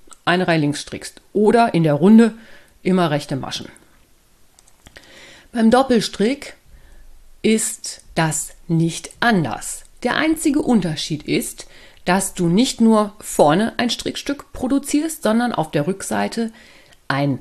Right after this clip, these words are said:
spiegelverkehrtes, gegengleiches Strickstück. Und der Trick ist, du strickst auch mit zwei Farben.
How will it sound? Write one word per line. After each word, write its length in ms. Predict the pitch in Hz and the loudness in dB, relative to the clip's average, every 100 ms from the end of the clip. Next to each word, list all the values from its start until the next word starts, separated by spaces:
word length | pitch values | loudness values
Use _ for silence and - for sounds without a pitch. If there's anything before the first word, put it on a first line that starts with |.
| - _ | -10 _
spiegelverkehrtes, 1400 | - - - - 302 392 370 330 311 254 254 254 233 - _ _ | -6 -6 -6 2 2 4 2 0 -6 -4 -4 -4 -8 -10 _ _
gegengleiches 1200 | 208 233 208 254 233 190 185 185 196 196 185 - | -2 0 2 0 0 2 2 2 0 -2 -6 -4
Strickstück. 760 | - - 156 - - 440 - - - - _ _ _ _ _ _ _ _ - - - - - - _ - | -4 -8 -8 -6 -4 -6 -6 -18 -20 -20 _ _ _ _ _ _ _ _ -20 -20 -20 -20 -20 -20 _ -2
Und 300 | 233 302 - | 2 2 2
der 80 | 185 | -2
Trick 240 | - 262 | -2 -4
ist, 240 | 277 - 208 | -4 -6 -8
du 60 | |
strickst 360 | 185 226 226 - | -6 -6 -4 -4
auch 120 | 160 | -2
mit 240 | 202 202 | -2 -4
zwei 240 | - 202 196 | -6 -6 -6
Farben. 440 | 143 127 120 85 | -4 -4 -4 -8